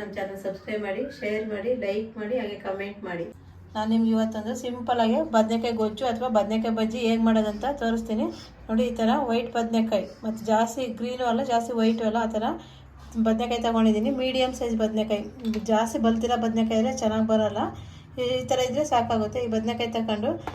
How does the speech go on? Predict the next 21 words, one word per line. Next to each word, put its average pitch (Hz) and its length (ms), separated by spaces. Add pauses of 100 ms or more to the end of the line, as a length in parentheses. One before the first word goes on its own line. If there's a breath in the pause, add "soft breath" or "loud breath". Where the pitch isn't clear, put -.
(200 loud breath)
ಚೆನ್ನಾಗಿ 240 360
ಒಂದು 269 180
ಬದನೆಕಾಯಿ 233 420 (140)
ಎರಡು 226 180
ಭಾಗ 233 160 (120)
ಮಾಡಬೇಕು. 208 420 (200)
ನೋಡೋಣ, 220 220 (100)
already 226 380
ಮಾಡಿ 226 260 (220)
ರೆಡಿ 233 240
ಮಾಡಿ 233 160
ಇಟ್ಟಿದ್ದೀನಿ. 220 400 (600 loud breath)
ಈ 233 100
ಥರ 240 80 (100)
ಎರಡು 220 180
ಭಾಗ 226 300
ಮಾಡಿ 226 220 (340)
ಒಂದು 226 180
ಬದನೆಕಾಯಿನ, 233 520 (180)
ಬದನೆಕಾಯಿ 240 580
ಮತ್ತು 226 240